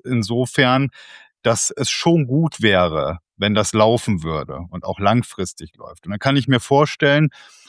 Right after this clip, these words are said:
dass, ähm, ein Händler wie du auch, ähm, ein sehr, sehr starkes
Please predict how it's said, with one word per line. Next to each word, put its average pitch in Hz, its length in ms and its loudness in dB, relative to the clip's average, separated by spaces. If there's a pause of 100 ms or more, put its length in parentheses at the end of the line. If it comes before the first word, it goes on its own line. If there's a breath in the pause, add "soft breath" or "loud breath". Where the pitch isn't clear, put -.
(120 loud breath)
dass, 123 420 0
ähm, 117 300 4
ein 107 160 -2
Händler 131 400 2
wie 113 140 0
du 127 280 0 (420)
auch, 123 420 2
ähm, 113 380 4
ein 113 80 0
sehr, 123 240 2
sehr 131 380 4
starkes 123 580 0